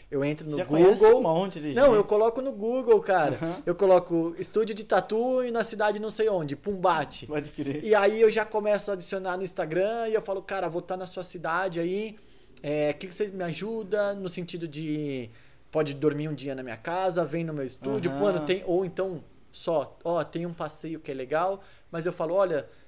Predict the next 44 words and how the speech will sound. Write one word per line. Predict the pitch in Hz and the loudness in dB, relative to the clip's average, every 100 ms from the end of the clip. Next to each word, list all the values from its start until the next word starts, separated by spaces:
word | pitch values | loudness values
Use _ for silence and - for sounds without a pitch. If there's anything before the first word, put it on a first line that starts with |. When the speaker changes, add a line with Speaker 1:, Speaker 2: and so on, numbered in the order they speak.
| - | -4
Speaker 1:
eu | 196 | -2
vou | 185 240 | 0 -2
no | |
seu | 233 233 | -2 -6
estúdio." | 220 - 185 151 127 110 - - - - - - - | -6 -4 -2 -2 -6 -12 -14 -20 -20 -20 -20 -20 -8
E | 151 | 0
eu | 170 | 0
começo | 175 170 165 | 0 -4 -4
a | 170 | -6
fazer | 170 156 | -8 -6
isso, | 156 127 139 | -6 -8 -12
realmente. | 127 127 120 107 - | -8 -8 -8 -12 -12
Eu | 110 | -10
começo | 127 135 135 | -8 -6 -4
a | 143 | -2
ir | |
Speaker 2:
Uhum. | 160 | -2
Speaker 1:
pros | 180 165 | 0 0
rolês, | 156 147 151 214 226 - - - - | 0 2 2 0 -2 -16 -20 -20 -16
e | 147 | -8
dentro | 160 170 160 | -6 -6 -6
desse | 160 156 151 | -6 -6 -2
rolê | 151 147 165 | -2 0 0
eu | 175 | -2
começo | 175 160 156 - | -6 -4 -6 -8
a | 147 | -12
visitar | 139 135 - 175 | -12 -12 -4 -2
os | 190 175 | -2 -4
estúdios | 165 - 208 247 220 247 240 - - - | -10 -6 -6 -6 -8 -10 -12 -20 -20 -14
pra | 156 | -12
conhecer | 156 160 156 | -8 -8 -8
quem | 151 156 151 | -8 -8 -6
trabalha | 147 135 131 127 120 | -6 -2 -2 -2 -4
lá | 135 170 185 | -2 -2 -2
e | |
pra | 175 | -6
falar, | 156 151 | -8 -4
"Olha, | 160 151 | -2 -2
eu | 143 | -4
sou | - 143 | -6 -10
o | |
Felipe." | - 131 165 202 - 202 | -10 -10 -8 -10 -12 -8
Speaker 2:
Legal, | 202 175 180 | -6 -6 -6
meu. | 170 123 | -6 -10